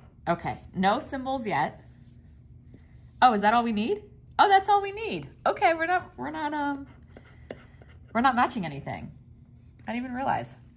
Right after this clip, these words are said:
Clearly, we haven't done this before. Okay, so nothing in that one. You know, you read the directions and then you still don't know what to do. <laughs> Nothing,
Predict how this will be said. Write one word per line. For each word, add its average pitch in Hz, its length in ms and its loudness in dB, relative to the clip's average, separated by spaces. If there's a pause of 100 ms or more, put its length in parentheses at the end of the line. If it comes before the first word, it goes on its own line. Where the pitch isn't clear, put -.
Clearly, 247 420 2
we 165 120 -8
haven't 151 260 -6
done 135 160 -8
this 135 140 -12
before. 170 460 -12
Okay, 214 280 2
so 190 160 -6
nothing 202 400 0
in 311 100 -10
that 190 220 0
one. 175 400 -4 (1900)
You 214 120 -6
know, 240 80 -2
you 240 160 -2
read 294 160 -6
the 302 80 -6
directions 233 580 -4
and 180 120 -6
then 170 160 -6
you 175 60 -10
still - 280 -10
don't - 180 -10
know - 100 -10
what - 160 -12
to - 80 -16
do. - 220 -10 (240)
<laughs> 339 60 4 (2500)
Nothing, 202 760 -2